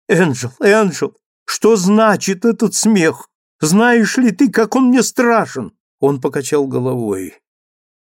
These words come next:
Я надеялась, мечтала, молилась о том, чтобы сделать тебя счастливым. Я мечтала о том, какая радость для меня дать тебе счастье и какой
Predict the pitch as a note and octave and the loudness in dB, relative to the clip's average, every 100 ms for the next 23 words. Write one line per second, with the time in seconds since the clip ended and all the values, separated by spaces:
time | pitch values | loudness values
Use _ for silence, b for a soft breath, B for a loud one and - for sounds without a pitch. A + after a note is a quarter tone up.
0 | _ - D3 E3 E3 E3 E3+ F3 A#2 - | _ -8 -2 -2 -2 0 0 -2 -6 -10
1 | - F3 - - F#3 F3 C#3+ D3 G3 G#3+ | -6 -6 -6 -2 -2 0 0 0 2 2
2 | G#3+ F3+ - F#3+ - G3 - F#3+ F3 D#3 | 0 -4 -4 -4 -2 -2 -2 -6 -6 -6
3 | C#3 G#3+ G#3+ G3 - F#3+ A3 - - A3 | -4 0 0 -2 -6 -2 0 -2 -4 -6
4 | - A#3 G#3+ E3 D3 - _ _ - G#3 | -4 -2 -2 -4 -10 -12 _ _ -2 2
5 | G#3+ G3 - - A3+ G3 G3 F3+ A3+ F#3+ | 2 0 -4 0 0 2 0 0 -2 0
6 | G#3 G#3+ A3 G#3+ A3+ A#3 G#3+ G3 F3+ D#3+ | 0 2 2 2 2 2 0 -2 -4 -2
7 | F#3+ G3 G#3 A3 A#3 - _ _ - E3+ | 0 2 2 4 2 -2 _ _ -12 -2
8 | G#3+ G#3+ - G#3+ G#3+ - - A#3 F#3+ - | -2 -2 -2 0 0 -4 -2 0 0 -4
9 | - C#3+ F3 G3+ - A#3+ G3+ | -6 -4 -4 -6 0 0 0